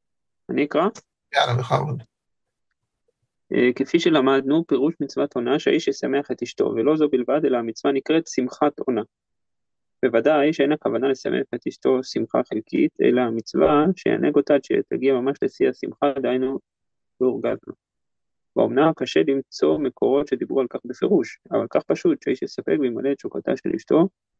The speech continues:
Speaker 1: ואין אפשרות לעשות זאת ללא שתגיע לשיא השמחה,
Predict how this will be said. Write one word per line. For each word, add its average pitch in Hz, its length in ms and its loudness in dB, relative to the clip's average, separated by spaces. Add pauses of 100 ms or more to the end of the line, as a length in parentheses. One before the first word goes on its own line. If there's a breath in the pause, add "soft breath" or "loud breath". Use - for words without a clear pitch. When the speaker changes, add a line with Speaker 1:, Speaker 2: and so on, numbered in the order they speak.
(880)
Speaker 1:
ואין 156 200 6
אפשרות 135 440 2
לעשות 131 440 2
זאת 135 220 4 (360)
ללא 127 260 2
שתגיע 147 400 0
לשיא - 260 -2
השמחה, - 360 -6